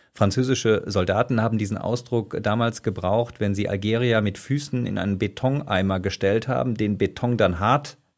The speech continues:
werden lassen. Die so Gefolterten wurden dann lebend aus einem Hubschrauber ins Mittelmeer geworfen. Herr Legevi, an Sie die Frage, wie sehr hat sich die französische Armee in Algerien in Schuld verstrickt und wie weit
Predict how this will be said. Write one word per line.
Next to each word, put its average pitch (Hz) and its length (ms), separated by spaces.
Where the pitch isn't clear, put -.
werden 92 440
lassen. 131 560
Die 107 240
so 107 220
Gefolterten 113 640
wurden 101 220
dann 104 260
lebend 127 680
aus 107 200
einem 107 320
Hubschrauber 113 600
ins - 340
Mittelmeer 90 580
geworfen. 85 600
Herr 117 140
Legevi, 110 300
an 107 120
Sie 113 100
die 117 80
Frage, 113 380
wie 107 100
sehr 120 260
hat 127 140
sich - 300
die 101 80
französische 131 720
Armee 101 260
in 98 140
Algerien 92 640
in 107 180
Schuld 135 360
verstrickt 135 460
und 101 180
wie 90 180
weit 110 400